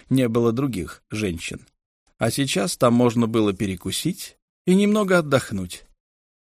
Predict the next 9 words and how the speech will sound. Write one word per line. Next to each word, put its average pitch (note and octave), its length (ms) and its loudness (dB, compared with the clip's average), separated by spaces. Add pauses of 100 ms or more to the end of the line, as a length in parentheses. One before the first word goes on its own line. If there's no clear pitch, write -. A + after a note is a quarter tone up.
(340)
Увидев C3+ 460 4
меня, C#3+ 360 6
вдова G#2+ 380 0
заохала D3+ 680 -2 (220)
и E3 80 2
провела G#3+ 380 2
меня E3+ 280 0
в C#3+ 40 -2
гостиную, A2+ 760 -2